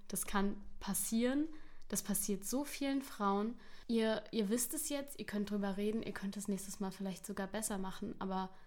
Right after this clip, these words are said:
so oder so ist es eigentlich egal, was ihr in dem Moment irgendwie gemacht habt. Ihr habt alles richtig gemacht, so. Und ja, wenn ihr was gesagt habt, ist es natürlich besser, weil man diesen, dieser Person auch eben zeigen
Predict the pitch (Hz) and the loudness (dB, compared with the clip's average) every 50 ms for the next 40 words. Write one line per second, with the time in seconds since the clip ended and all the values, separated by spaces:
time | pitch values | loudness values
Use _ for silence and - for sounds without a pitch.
0 | - - - - 220 247 392 - 208 196 190 185 190 208 214 226 214 - - - | -16 -12 -4 0 2 2 4 4 2 2 2 2 2 2 4 4 2 0 -2 -4
1 | - - - - - 190 - - - - - 196 202 208 - 202 190 - - - | -8 -12 -10 -8 -6 -4 -2 -2 -2 0 0 0 0 0 0 -2 -6 -4 -4 -4
2 | 185 - 196 202 226 240 226 202 196 - - - 208 196 190 196 196 190 196 196 | -2 0 2 2 2 2 2 0 0 0 0 0 2 2 2 2 2 2 2 2
3 | 196 190 190 202 226 233 - - - - - - - - - - - - - - | 2 4 4 4 2 2 0 -2 -6 -6 -6 -6 -8 -8 -8 -8 -8 -8 -2 2
4 | 226 220 214 208 202 202 - 196 190 190 196 202 208 - - - - - - - | 4 6 6 6 4 2 0 -2 -2 -2 -2 -4 -6 -8 -10 -12 -12 -14 -14 -14
5 | - - - 202 202 202 262 277 - - - - 196 190 - - 202 202 190 214 | -10 -2 2 6 6 6 6 6 2 -2 -2 0 -2 -2 0 0 0 2 2 0
6 | 214 - - - - - - 208 214 220 220 214 - - 214 196 - - 190 - | -2 -4 -6 -12 -10 0 4 6 6 6 6 4 2 2 0 0 0 0 -2 -2
7 | - - - - - - - - - - - - - - - - - - - - | -2 -4 -6 -6 -6 -4 -4 -4 -4 -4 -6 -6 -4 -4 -4 -4 -4 -6 -10 -12
8 | - - - - - - - - - - - 202 202 190 185 - - - - - | -10 -10 -8 -8 -6 -6 -6 -6 -6 -2 0 2 2 2 2 -2 -6 -8 -8 -6
9 | - 202 202 196 185 185 196 202 202 190 190 196 196 - - 190 - 196 196 - | 0 2 2 2 4 4 4 6 6 6 4 2 0 -2 -4 -2 0 0 0 0
10 | - 202 190 - 196 185 208 196 208 202 185 - 220 208 208 208 - - 190 190 | -2 -2 -2 -2 -2 -2 0 2 2 2 2 2 2 2 2 2 0 -2 -2 -2
11 | - 196 190 185 190 190 190 190 196 - - - 214 202 190 185 180 180 185 185 | 0 -2 -2 0 0 -2 -2 -2 -4 -8 -10 -6 -4 -2 0 0 0 0 0 0
12 | 180 185 175 170 185 185 180 180 185 - - - 180 180 185 180 170 - - 180 | -2 -2 -2 0 0 0 0 0 -2 -2 -4 -4 -4 -2 -2 -2 -2 -2 -2 -2
13 | 180 180 185 185 - 180 180 196 190 180 180 - - 202 202 202 196 190 190 | 0 0 0 0 -2 -4 -4 -4 -2 -2 -2 0 0 2 2 4 4 2 2